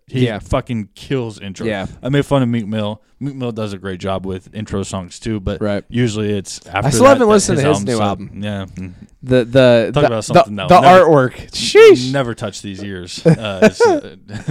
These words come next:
Speaker 1: <laughs> Meek Mill's album. Um, so, yeah, that's my favorite. But, I, like, there's great songs.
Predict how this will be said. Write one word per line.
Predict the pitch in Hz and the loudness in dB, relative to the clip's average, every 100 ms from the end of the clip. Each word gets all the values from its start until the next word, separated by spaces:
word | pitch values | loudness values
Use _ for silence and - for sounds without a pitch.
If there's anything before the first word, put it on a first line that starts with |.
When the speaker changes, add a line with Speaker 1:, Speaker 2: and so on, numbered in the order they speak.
| 110 | -10
Speaker 1:
<laughs> | |
Meek | 110 123 - | -8 -8 -4
Mill's | 107 98 | -4 -6
album. | 90 80 73 - _ _ _ - | -12 -14 -18 -20 _ _ _ -10
Um, | 117 117 101 98 | -6 -6 -6 -8
so, | - 170 156 139 _ - _ _ | -4 -2 -4 -6 _ -20 _ _
yeah, | 143 117 | -6 -4
that's | 117 139 - | -4 -6 -8
my | 104 | -12
favorite. | - 107 90 85 98 | -10 -10 -10 -12 -10
But, | 120 - - | -8 -8 -8
I, | 180 | -8
like, | 185 185 | -6 -4
there's | 208 202 | -2 -2
great | 156 202 185 | -2 -4 -2
songs. | - 165 160 139 | -2 -2 -2 -6